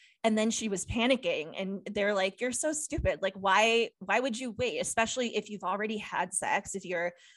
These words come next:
a grown adult." And again, I mean,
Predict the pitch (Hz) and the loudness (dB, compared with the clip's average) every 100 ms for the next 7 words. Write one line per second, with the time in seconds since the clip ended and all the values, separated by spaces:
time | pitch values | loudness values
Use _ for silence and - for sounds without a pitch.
0 | _ _ _ - 240 202 202 226 233 208 | _ _ _ -2 0 2 2 4 4 6
1 | 190 311 311 254 262 262 - 294 339 285 | 8 6 6 4 4 -2 -2 4 4 4
2 | 220 220 220 214 | 2 0 -2 -6